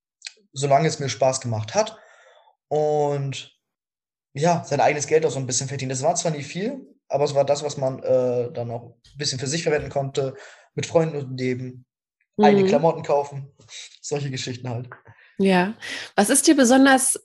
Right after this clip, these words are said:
Speaker 2: wichtig für dein Leben? Also du hast jetzt, du wohnst alleine, ne?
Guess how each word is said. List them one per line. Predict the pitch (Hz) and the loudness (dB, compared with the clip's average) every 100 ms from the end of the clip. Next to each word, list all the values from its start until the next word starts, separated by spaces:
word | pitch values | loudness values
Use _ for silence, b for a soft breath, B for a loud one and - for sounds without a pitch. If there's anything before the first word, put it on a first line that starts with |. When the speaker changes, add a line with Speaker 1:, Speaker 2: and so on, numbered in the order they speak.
| - | -8
Speaker 2:
wichtig | 185 202 - 175 160 - | 2 2 2 0 0 -4
für | - 185 | -4 0
dein | 170 170 165 | 4 4 6
Leben? | 156 151 151 | 4 4 4
Also | 160 | 2
du | 170 196 | 2 2
hast | 202 214 | 4 0
jetzt, | 185 - | 0 0
du | 180 | 2
wohnst | 196 190 | 2 4
alleine, | 175 226 294 294 302 | 4 4 4 4 4
ne? | 247 311 | 4 2